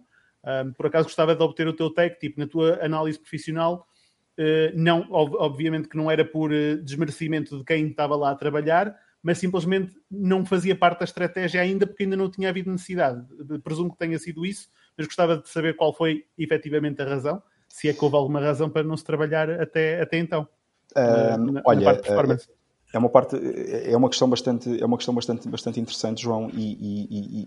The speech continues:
Speaker 2: e, e bastante pertinente, no sentido em que eh, quando tu olhas, eh, quando tu olhas para o grupo na Beira, e já fazendo aqui um teaserzinho do que se calhar eventualmente vamos falar, tu estás a falar de um grupo que tem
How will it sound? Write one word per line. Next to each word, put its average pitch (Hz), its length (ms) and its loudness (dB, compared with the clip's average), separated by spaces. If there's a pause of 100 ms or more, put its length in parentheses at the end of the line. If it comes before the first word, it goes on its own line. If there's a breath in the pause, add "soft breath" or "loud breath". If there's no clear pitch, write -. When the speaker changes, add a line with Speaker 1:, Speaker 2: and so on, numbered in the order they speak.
Speaker 2:
e, 104 40 -8
e 98 40 -8
bastante 117 300 -2
pertinente, 98 400 -8
no 113 80 -6
sentido 117 320 -2
em 117 140 -4
que 95 280 -8 (640 loud breath)
eh, 107 160 4
quando 127 240 2
tu 131 140 -2
olhas, 107 580 2
eh, 101 200 0
quando 120 180 -2
tu 123 100 0
olhas 113 240 2
para 113 180 0
o 110 80 2
grupo 110 280 -2
na 104 80 -2
Beira, 113 200 6
e 104 40 2
já 107 120 0
fazendo 104 320 -4
aqui 107 200 -4
um 104 60 -4
teaserzinho 101 520 -2
do 101 100 -8
que - 60 -14
se - 80 -12
calhar 107 180 -6
eventualmente 101 460 -2
vamos 104 160 -6
falar, 113 380 4
tu - 680 -20
estás 123 200 2
a 123 40 2
falar 127 260 6
de 131 40 -2
um 131 120 0
grupo 127 400 0
que 123 100 -10
tem 127 640 2